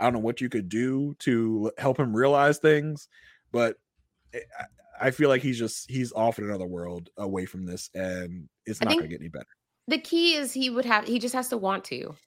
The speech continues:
Speaker 2: He doesn't
Speaker 1: Yeah,
Speaker 2: want
Speaker 1: he
Speaker 2: to.
Speaker 1: doesn't.
Speaker 2: You can't
Speaker 1: Yeah.
Speaker 2: force that. And so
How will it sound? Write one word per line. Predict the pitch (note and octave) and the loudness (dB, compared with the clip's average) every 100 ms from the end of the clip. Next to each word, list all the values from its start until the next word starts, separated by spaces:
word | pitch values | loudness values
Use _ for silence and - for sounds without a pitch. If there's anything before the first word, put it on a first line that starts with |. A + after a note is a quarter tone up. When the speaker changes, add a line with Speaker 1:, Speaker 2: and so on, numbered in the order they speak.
| - | -8
Speaker 2:
He | A3+ | 2
doesn't | C4 C4 G3+ | 2 6 6
Speaker 1:
Yeah, | |
Speaker 2:
want | F3 - | 6 4
Speaker 1:
he | C3+ | 6
Speaker 2:
to. | |
Speaker 1:
doesn't. | F#3 G#3+ - - | 8 6 0 -6
Speaker 2:
You | G#3+ A3 | -2 2
can't | C4 G3+ | 4 4
Speaker 1:
Yeah. | - | 4
Speaker 2:
force | A#3 C4 | 2 2
that. | G3+ E3 F#3 - _ _ _ - | 4 4 4 0 _ _ _ 2
And | A#3+ | 4
so | A#3+ G#3+ G#3+ G3+ | 6 6 6 0